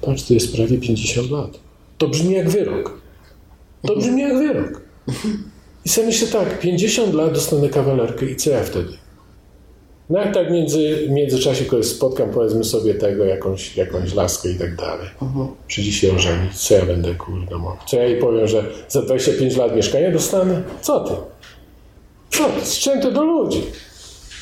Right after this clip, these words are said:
Speaker 1: To się wyśmieją od razu. Teraz ja pomyślałem tak, słuchaj, dwadzieścia pięć lat, a tu jeszcze jest taka mo-, taka, taka sytuacja w domu, że już wiesz, twój własny rodzic cię specjalnie nie,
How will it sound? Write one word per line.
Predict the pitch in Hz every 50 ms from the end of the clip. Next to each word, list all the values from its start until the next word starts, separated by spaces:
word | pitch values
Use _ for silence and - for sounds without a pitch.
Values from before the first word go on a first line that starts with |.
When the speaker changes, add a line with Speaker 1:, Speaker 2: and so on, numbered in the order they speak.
| - - - -
Speaker 1:
To | 285 262
się | 262 - - - 262 202
wyśmieją | - 196 190 - - 175 170 170 165 139 117 107 98 101
od | 92 -
razu. | 90 82 82 85 - - - - - - - - - - - - - -
Teraz | - 208 190 -
ja | 175 160
pomyślałem | 147 151 143 139 131 - 139 117 113 110
tak, | 101 - - -
słuchaj, | - - 160 131 - - - - - - - - - - - - - - - - - - -
dwadzieścia | - 113 117 - - 117
pięć | - 113 107 98 -
lat, | - - 87 - - - - - - - - - - - - - - -
a | - 123
tu | - 160
jeszcze | 139 127 127 - -
jest | 117 107 -
taka | - - - 123 110
mo-, | 110 110 123 - - -
taka, | - 120 - - 117
taka | 107 - 113 107 - 120 110 107 107 104
sytuacja | - - - - 127 110 107 - - 110
w | 101 101
domu, | 104 95 98 101 98
że | 98 98 98 95 95 95 92 92 90 - - - - - - - - - - - - - - - -
już | - 117 107 107
wiesz, | - - 180 - - - - - - - - - - - - - - - - -
twój | - 151 139 120
własny | 117 117 104 - - 110 107
rodzic | 107 98 95 95 - -
cię | - 104 101
specjalnie | - - - - 95 - - 104 101 101 95 90
nie, | 92 95 95 95